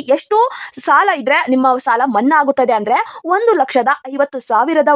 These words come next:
ಒಳಗಡೆ ಸಾಲ ಇದ್ರೆ ನಿಮ್ಮ ಸಾಲ ಮನ್ನಾ ಆಗುತ್ತದೆ ಅಂತ ಕೂಡ ಇಲ್ಲಿ ಸಿ ಎಂ ಅವರು ತಿಳಿಸಿದ್ದಾರೆ. ಮತ್ತು ಈ ಒಂದು ಯೋಜನೆ ಸಾಲ ಯಾವ ರೀತಿ ನಿಮ್ಗೆ ಪ್ರಯೋಜನ ಸಿಗ್ತಾ ಇದೆ ಅಂದ್ರೆ ರೈತರ ಸಾಲದ ಒತ್ತಡವನ್ನು ಸ್ವಲ್ಪ ಕಡಿಮೆ ಮಾಡುವುದರಿಂದ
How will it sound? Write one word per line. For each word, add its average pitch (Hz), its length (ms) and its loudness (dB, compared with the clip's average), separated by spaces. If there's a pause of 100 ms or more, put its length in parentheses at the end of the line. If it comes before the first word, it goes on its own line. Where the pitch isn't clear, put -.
(100)
ಒಳಗಡೆ 294 420 0
ಸಾಲ 247 420 2
ಇದ್ರೆ 254 280 0
ನಿಮ್ಮ 247 200 -2
ಸಾಲ 233 320 -2
ಮನ್ನಾ 233 360 -4
ಆಗುತ್ತದೆ 233 440 -4
ಅಂತ 220 160 -4
ಕೂಡ 220 160 -4
ಇಲ್ಲಿ 226 260 0 (220)
ಸಿ 440 180 2
ಎಂ 403 180 0
ಅವರು 262 180 -2
ತಿಳಿಸಿದ್ದಾರೆ. 220 500 -2 (100)
ಮತ್ತು 370 220 2
ಈ 320 100 2
ಒಂದು 381 200 2
ಯೋಜನೆ 269 400 2
ಸಾಲ 240 320 0
ಯಾವ 240 380 2
ರೀತಿ 294 200 0
ನಿಮ್ಗೆ 240 260 0
ಪ್ರಯೋಜನ 285 460 2
ಸಿಗ್ತಾ 247 260 -8
ಇದೆ 220 140 -4
ಅಂದ್ರೆ 220 500 -2
ರೈತರ 320 360 2
ಸಾಲದ 277 440 0
ಒತ್ತಡವನ್ನು 240 560 -2
ಸ್ವಲ್ಪ 226 240 0
ಕಡಿಮೆ 254 340 0
ಮಾಡುವುದರಿಂದ 226 640 0